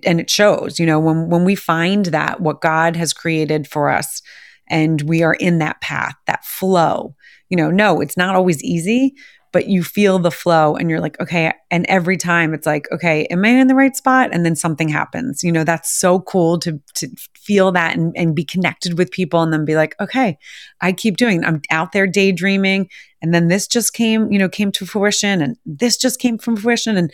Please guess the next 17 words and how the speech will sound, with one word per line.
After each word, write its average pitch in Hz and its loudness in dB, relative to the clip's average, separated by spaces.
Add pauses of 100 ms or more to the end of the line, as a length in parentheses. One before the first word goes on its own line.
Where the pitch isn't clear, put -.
(320)
I 175 -2
just 170 -4
met 202 0
these 196 -2
people 196 0
here." 233 2
And 180 0 (300)
it's - -6
such - -2
a 214 0
cool 214 2
thing 185 -2
to 175 -4
be 175 0
in 180 0
that 156 -2
path. 165 -2